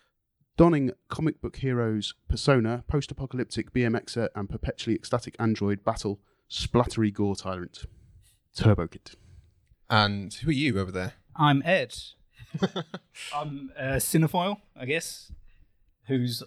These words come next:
Speaker 3: on your quiz team. I don't have much of a social media presence, but if you wanna get in touch, I'm on Twitter at, at Corrigan ninety.
Speaker 2: Yeah, and we'll link to, link to it in the show notes. Don't worry about that.
Speaker 3: But yeah, I, uh, I can't recommend Top Film Tip enough.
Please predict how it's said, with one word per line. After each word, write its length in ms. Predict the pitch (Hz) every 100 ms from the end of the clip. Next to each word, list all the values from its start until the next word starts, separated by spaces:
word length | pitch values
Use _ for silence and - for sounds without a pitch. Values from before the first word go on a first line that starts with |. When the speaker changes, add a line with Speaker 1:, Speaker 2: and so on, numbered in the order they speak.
| - _ -
Speaker 3:
on 340 | 143 139 - -
your 140 | - -
quiz 180 | 175
team. 300 | 160 214 233 - _ - _ _ _
I 60 | 143
don't 120 | 160
have 120 | 139
much 220 | 139 151 -
of 60 |
a 40 | 135
social 260 | 151 -
media 180 | 135 131
presence, 400 | 127 147 208 180 -
but 140 | 120
if 160 | 117 -
you 100 | 113
wanna 300 | 120 120 117
get 160 | 120
in 80 | 117
touch, 400 | 113 151 - - -
I'm 380 | 120 117 113 120 _ _ _ _
on 300 | 123 120 113
Twitter 340 | - 131 - 120
at, 120 | - _
at 260 | 123 127 - -
Corrigan 380 | - 120 117 117
ninety. 340 | 131 147 196 - _ _
Speaker 2:
Yeah, 200 | 113 - -
and 100 | 107
we'll 80 |
link 160 | 107 -
to, 380 | - 110 90 67
link 220 | - 123
to 80 | -
it 40 | 113
in 40 |
the 60 | 107
show 180 | 120
notes. 240 | 113 135 -
Don't 160 | 120
worry 100 | 110
about 140 | 104 98
that. 180 | 131 - - _ _
Speaker 3:
But 300 | - 123 - _
yeah, 360 | 123 151 139
I, 240 | 113 135 135
uh, 260 | 127 123 123 _ _ _ _ _
I 100 | 117
can't 280 | - 143 131
recommend 420 | 120 131 120 120
Top 200 | - 135
Film 160 | 123 113
Tip 220 | 123 -
enough. 280 | 123 123 -